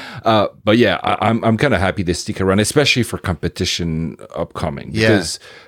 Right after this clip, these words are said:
Speaker 2: It
Speaker 1: B A,
Speaker 2: was impressive.
Speaker 1: go ahead.
Speaker 2: I, I liked them. I was, I, I, I, they are,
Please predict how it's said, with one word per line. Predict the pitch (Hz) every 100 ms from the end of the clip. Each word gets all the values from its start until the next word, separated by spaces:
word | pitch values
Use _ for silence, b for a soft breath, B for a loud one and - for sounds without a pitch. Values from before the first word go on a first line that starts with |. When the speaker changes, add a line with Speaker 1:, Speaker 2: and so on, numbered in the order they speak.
| -
Speaker 2:
It |
Speaker 1:
B | 98 165 160
A, |
Speaker 2:
was | 147 147
impressive. | 143 131 127 101 98 87
Speaker 1:
go |
ahead. | 98 107 98 85 -
Speaker 2:
I, |
I | 107
liked | 107 101 -
them. | 85 82 80 _
I | 104
was, | 107 104
I, | 107 113 90 95
I, | 107 -
I, | 113 98 _
they | 120 123
are, | 113 110 107